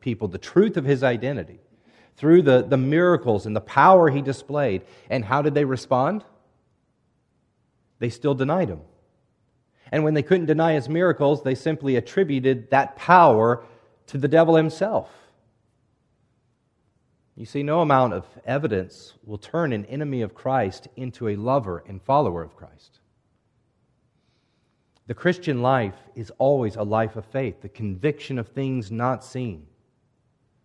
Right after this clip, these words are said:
Ultimately, God calls us to trust in what he has said and live accordingly. And our understanding develops from there. We see clearly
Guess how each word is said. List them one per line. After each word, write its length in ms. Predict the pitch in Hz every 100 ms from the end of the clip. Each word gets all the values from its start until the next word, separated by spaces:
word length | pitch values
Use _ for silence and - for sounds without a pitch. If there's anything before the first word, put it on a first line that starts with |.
| _ _ _ -
Ultimately, 560 | 147 151 135 123 123
God 440 | 107 123 131 143 -
calls 440 | - 147 147 123
us 140 | 117
to 180 | - 117
trust 520 | - - 139 143 - - -
in 360 | 139 156 147 120
what 320 | 135 139 -
he 220 | 139 139 113
has 280 | 127 127
said 540 | - - 131 107 87 82 _ _ _ _ _ _ _ -
and 200 | 101 104
live 140 | 104
accordingly. 640 | 104 - 113 87 78 73 - _ _ _ _ _ _
And 140 | 113 101
our 180 | 107
understanding 840 | 110 98 - - 120 104 85 76 76 _
develops 540 | 90 95 95 82 -
from 260 | - 98 87
there. 240 | 87 82 _ _ _ _ _ _ _ _ _ _ _ _ _ _ _ _ _ _ _ _ _ _ _ _ _ _ _ _ _ _ -
We 140 | 165
see 560 | 165 208 190 180 151 -
clearly 840 | - - 180 202 175 104 85 87